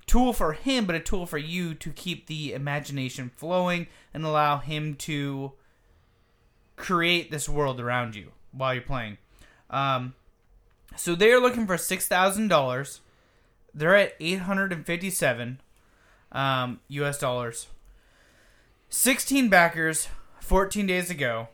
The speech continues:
Um, a dice coaster,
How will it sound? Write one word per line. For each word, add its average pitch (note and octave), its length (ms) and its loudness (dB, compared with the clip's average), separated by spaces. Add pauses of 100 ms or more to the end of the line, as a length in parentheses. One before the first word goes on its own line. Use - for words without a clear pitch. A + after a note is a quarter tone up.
(1080)
Um, C#3 640 0
a D3 140 -4
dice F#3 420 4
coaster, C#3 720 2